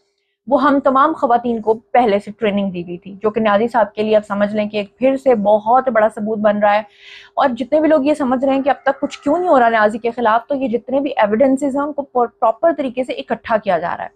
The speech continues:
ताकि पहले से जियो फेंसिंग कर ली जाए। मिसाल के तौर पर पलवशा अब्बासी ने जब ये बयान दिया उन्होंने कहा कि जीएचक्यू नौ मई के दिन जो planning हुई उसमें पहले हमें जमान पार्क बुलाया गया, हमें सिखाया गया, हमें जगह दिखाई गई,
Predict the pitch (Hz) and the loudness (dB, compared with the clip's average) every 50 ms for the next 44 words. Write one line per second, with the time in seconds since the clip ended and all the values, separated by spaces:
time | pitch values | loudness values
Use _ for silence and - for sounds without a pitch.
0 | _ _ - 240 240 233 - 285 - - 240 226 233 262 294 294 302 262 214 214 | _ _ -2 0 0 0 -2 -4 -2 2 4 4 4 4 2 2 0 -2 0 0
1 | 233 220 247 247 247 247 - 285 269 262 254 240 240 240 208 247 233 233 233 240 | 0 2 2 2 0 0 -2 -2 0 0 0 0 0 0 2 2 2 2 2 0
2 | - 269 247 254 247 233 - 170 - - 160 - _ _ _ _ _ _ _ _ | 2 2 2 0 -2 -6 -8 -8 -10 -12 -18 -20 _ _ _ _ _ _ _ _
3 | _ _ _ _ _ _ _ _ _ _ - 277 294 302 339 320 - 359 330 277 | _ _ _ _ _ _ _ _ _ _ 0 2 4 4 4 2 2 2 2 2
4 | 247 220 220 - 254 247 254 226 254 240 233 262 233 208 208 196 190 196 208 196 | 2 0 0 -2 -4 -4 -4 -2 -2 -4 -4 -4 -6 -4 -4 -4 -4 -4 -4 -6
5 | 196 190 180 - - _ _ _ - - - - _ - 262 302 330 339 339 - | -4 -4 -6 -6 -8 _ _ _ -20 -20 -20 -14 _ -2 0 2 2 2 2 2
6 | 294 294 302 302 302 311 240 214 233 262 277 277 277 - - 302 311 302 277 262 | 4 4 4 2 0 -2 -4 -2 0 0 0 0 -2 -4 -4 -2 -2 0 0 -2
7 | 240 226 226 233 233 247 277 285 285 269 269 269 277 269 214 247 254 247 254 269 | -6 -4 0 2 2 4 4 4 2 0 0 0 -2 -2 0 0 0 0 0 -2
8 | 269 - 247 208 202 220 262 285 247 254 262 269 254 - 254 - - - 254 - | -2 -2 -2 0 0 2 0 0 0 0 0 -2 -2 -6 -10 -8 -6 -6 -4 0
9 | 240 226 233 247 277 254 233 220 214 220 226 220 196 202 220 220 214 196 202 214 | 2 2 4 4 4 2 2 2 2 0 0 -2 -4 -4 -2 0 2 2 0 0
10 | 214 233 233 233 226 226 240 240 233 226 226 233 214 240 214 220 208 196 208 214 | 0 0 0 0 -2 -2 0 2 4 4 4 2 2 0 0 -2 -2 -6 -8 -10
11 | - - - _ - 208 190 202 220 240 233 247 240 240 220 220 220 220 214 208 | -12 -16 -20 _ -6 0 2 2 2 2 2 0 0 0 0 -2 -4 -4 -6 -8
12 | 185 - 226 202 247 285 277 302 285 302 285 254 254 233 262 269 269 | -8 -6 -2 0 2 2 2 0 0 2 2 2 2 2 0 -2 -2